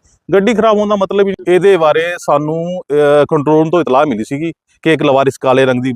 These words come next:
ਥਾਰ ਖੜੀ ਹੈ, ਅਹ, just ਇੱਥੋਂ ਨਹਿਰ ਪੁਲ ਤੋਂ ਸੌ ਮੀਟਰ ਅੰਦਰ,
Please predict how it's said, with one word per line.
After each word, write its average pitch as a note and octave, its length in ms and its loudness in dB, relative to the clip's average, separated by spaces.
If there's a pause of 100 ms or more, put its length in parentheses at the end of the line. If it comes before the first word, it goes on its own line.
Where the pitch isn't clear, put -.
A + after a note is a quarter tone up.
(260)
ਥਾਰ A#2+ 220 0
ਖੜੀ G2 280 -6
ਹੈ, C#3 60 -4
ਅਹ, C3+ 760 -4
just D3 500 0
ਇੱਥੋਂ D3+ 300 0
ਨਹਿਰ C#3+ 360 0 (200)
ਪੁਲ D#3+ 180 2
ਤੋਂ D#3+ 300 0
ਸੌ D#3 220 2
ਮੀਟਰ D3 300 0
ਅੰਦਰ, A2 180 -2